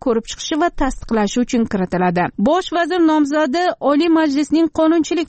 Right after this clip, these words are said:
palatasi deputatlari va senati a'zolari umumiy sonining yarmidan ko'pi tomonidan ovoz berilgan taqdirda tasdiqlangan hisoblanadi. Ya'ni bosh vazirni tasdiqlash jarayoni aniq tartibga solingan bo'lib, unda nafaqat saylovlarda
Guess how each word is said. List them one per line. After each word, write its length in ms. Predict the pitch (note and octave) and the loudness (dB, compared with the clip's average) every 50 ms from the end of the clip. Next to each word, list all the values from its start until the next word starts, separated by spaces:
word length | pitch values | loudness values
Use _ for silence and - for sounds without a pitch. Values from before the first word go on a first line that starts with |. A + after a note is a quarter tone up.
| - | -2
palatasi 500 | D4+ D4 C#4+ C#4+ C#4 C#4+ C4 B3+ - C4+ | 0 0 0 0 0 -2 -2 -2 -2 -2
deputatlari 580 | A#3 A#3+ A#3 - - C4 B3+ - C4 C4 C4+ D4 C4+ | -2 -2 -2 -2 -4 -4 -2 0 0 2 2 2 2
va 80 | D4 C#4+ C#4+ | 0 -2 -2
senati 540 | - - D4+ D4+ D4 D#4 D#4 D#4 - F4+ F4 D4 B3+ | -2 0 2 2 4 2 2 0 -2 -2 -2 0 0
a'zolari 520 | B3 A#3+ B3 A#3+ A#3 A#3+ A#3+ A#3+ B3+ C4+ C#4+ - - | -2 -2 0 0 0 2 2 2 2 2 0 0 0
umumiy 420 | B3+ B3+ C4 C4+ C4+ C#4 D4 D4 | 0 2 2 4 2 2 2 0
sonining 440 | - - B3 B3 B3 B3+ C4+ C#4 C4+ - | 0 -2 -2 0 2 2 2 2 0 0
yarmidan 560 | - A3+ A#3 C#4+ D#4 E4+ E4 E4+ C#4+ E4+ E4+ D#4 | -2 -2 0 0 2 2 2 2 2 0 0 0
ko'pi 280 | - D#4+ D#4 - F4 D4+ - | -2 -4 -4 -2 -4 -2 0
tomonidan 520 | D4+ C4+ C#4+ C4+ B3+ B3 B3 C#4+ D#4 D#4+ D4+ - - - - - - | 2 2 2 2 0 0 0 0 0 0 -2 -4 -10 -20 -20 -10 -4
ovoz 360 | - B3+ C4 A#3+ B3+ C4+ C4 C4 A#3 | -2 0 0 2 0 0 0 0 0
berilgan 400 | D4 D4+ D#4 D#4+ D4+ C4+ D4 C#4+ | 0 0 0 0 0 0 0 0
taqdirda 520 | - - A3+ - - - A#3 G#3+ B3 B3 B3 - - _ _ | 0 -2 -4 -4 -4 -4 -4 -2 0 0 -2 -2 -4 _ _
tasdiqlangan 600 | - B3 B3 - - - C4 C#4 C#4 C#4+ D4+ C#4 - | -4 -4 -4 -4 -4 -2 0 2 4 4 2 0 -2
hisoblanadi. 560 | - - G#3 G3 G#3 G3 G3 G3 F#3 F3+ F3+ E3+ - - - - A3 | -2 -4 -4 -2 0 0 0 0 0 0 -2 -4 -4 -6 -4 0 0
Ya'ni 220 | C#4 C#4+ D#4+ F#4 F#4+ - A#3 A#3 | 2 2 2 2 2 0 0 0
bosh 200 | D4 E4 F4+ - - F4 | 0 0 0 -2 -2 -2
vazirni 340 | F4+ D#4 E4+ F4 E4+ F#4+ E4+ - - | -2 -2 0 2 2 2 2 2 0
tasdiqlash 480 | D#4 D4+ - - - D#4 D#4+ E4 D#4 - D#4+ | -2 -2 -2 -4 -2 0 0 0 0 0 -2
jarayoni 440 | D4+ D4 D4 D4 D4 C#4+ C#4+ D#4 D#4 - - A#3+ | 0 0 2 2 2 2 2 2 0 0 -2 0
aniq 200 | C4+ C#4+ E4 F4 - - | 2 2 2 0 -2 -2
tartibga 400 | E4 D#4 D#4 - - - - D4+ C#4+ - | -2 -2 -2 -4 -8 -4 -2 -2 0 0
solingan 420 | C4+ B3 B3+ A#3+ A#3 A#3 A#3+ A#3 A#3 B3 | 0 2 2 2 2 2 2 2 2 2
bo'lib, 200 | C4 D4 D4+ C#4 - | 0 0 -2 -2 0
unda 220 | A#3+ A#3+ A#3+ A#3 A#3+ | 0 0 2 2 2
nafaqat 480 | A#3 A3+ A3+ - C4+ C4 - D4+ D#4 - - | 2 0 0 -2 -2 -2 0 -2 -2 0 -2
saylovlarda 600 | E4 D#4+ D#4+ F4 F4 E4+ E4+ E4+ F4+ D4 G4 | 0 0 2 2 2 2 2 2 0 0 -2